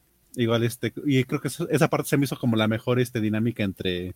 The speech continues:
Ruby y el Doctor. Digo, igual, este, eh, igual a mí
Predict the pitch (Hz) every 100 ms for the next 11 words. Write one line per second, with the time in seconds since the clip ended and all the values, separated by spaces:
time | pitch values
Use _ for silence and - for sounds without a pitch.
0 | _ _ _ _ _ - 120 123 120 107
1 | 95 - 113 120 _ _ _ _ _ _
2 | 123 117 110 135 123 127 127 120 - 107
3 | 101 98 - _ _ _ _ _ _ _
4 | _ - 98 92 92 _ 139 123 147 143
5 | 147